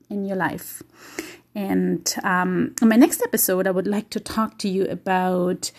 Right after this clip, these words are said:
ways to let go of some of those self-sabotaging beliefs that we have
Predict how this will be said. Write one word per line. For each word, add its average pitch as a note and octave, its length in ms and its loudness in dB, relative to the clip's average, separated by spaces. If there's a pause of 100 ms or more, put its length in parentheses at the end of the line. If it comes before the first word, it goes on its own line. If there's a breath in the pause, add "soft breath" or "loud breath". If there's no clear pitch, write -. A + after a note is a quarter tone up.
(160 soft breath)
ways A3 760 4 (180)
to G#3+ 180 0
let G3 400 0
go F#3+ 300 2
of - 180 -6
some G3 280 0
of F#3 100 -6
those F3+ 180 -2
self-sabotaging F3 1080 -4
beliefs A#3+ 640 2
that F3 220 -4
we G3 140 2
have F#3 520 -4